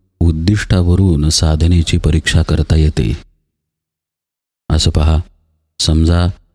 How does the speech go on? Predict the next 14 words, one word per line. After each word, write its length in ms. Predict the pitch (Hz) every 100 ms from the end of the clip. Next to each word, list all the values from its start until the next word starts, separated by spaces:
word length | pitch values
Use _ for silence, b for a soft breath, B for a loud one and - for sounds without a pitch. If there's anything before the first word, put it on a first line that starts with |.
| -
गुलाबाचं 540 | 80 80 87 87 80 82
फूल 240 | - 85 82
सुगंधी 540 | - 76 78 78 80
आहे, 500 | 78 76 67 - _ _ _ _ _ -
तर 80 | 101
सुगंध 480 | - 80 87 95 101
येत 320 | 90 92 95
असेल 480 | 87 87 82 82 87
तर 100 | 87
त्या 160 | 95
गुलाबाच्या 540 | 87 82 85 82 80 87
फुलाला 420 | - 80 80 80
अर्थ 340 | - 87 -
आहे. 340 | 85 73 71